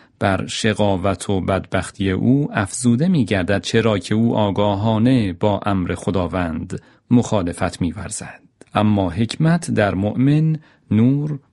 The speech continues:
برهان و شفای معنوی دردهای اوست.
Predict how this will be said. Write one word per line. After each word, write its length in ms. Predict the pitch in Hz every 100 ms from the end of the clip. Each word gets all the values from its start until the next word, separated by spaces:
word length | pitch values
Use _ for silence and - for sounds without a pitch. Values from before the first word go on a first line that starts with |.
| -
برهان 640 | 101 - - 135 160 156 110
و 340 | 117 131 143
شفای 600 | - 120 107 147 151 147
معنوی 760 | 120 110 95 92 82 85 90 85 95 _
دردهای 640 | 90 82 82 - 139 101 -
اوست. 680 | 85 - - - - -